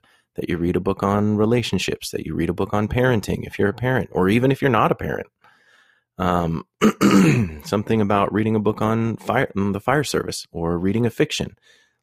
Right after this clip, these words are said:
Like, create a checklist of the different types of things that you can, uh, expose yourself to. That way it helps you become more rounded. Now, a buddy of mine, he just started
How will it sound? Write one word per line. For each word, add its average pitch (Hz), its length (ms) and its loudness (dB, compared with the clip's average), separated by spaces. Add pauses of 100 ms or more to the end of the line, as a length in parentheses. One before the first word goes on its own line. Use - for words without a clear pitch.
(100)
Like, - 140 -6
create 143 400 0
a 131 60 4
checklist - 640 -2
of 87 140 -4
the 92 80 0
different 117 500 0
types - 400 -4
of - 80 -2
things 87 480 0
that 87 100 6
you 80 120 2
can, 85 260 -4 (320)
uh, 67 200 -4
expose 147 460 2
yourself 85 360 0
to. 76 320 -2 (760)
That 117 120 2
way 135 120 4
it 104 60 2
helps 110 220 0
you 110 60 0
become 92 260 0
more 87 200 2
rounded. 78 440 -2 (1400)
Now, 98 300 2
a - 120 0
buddy 135 200 4
of 117 80 4
mine, 87 400 0 (1300)
he 107 340 2
just 104 240 0
started 107 480 2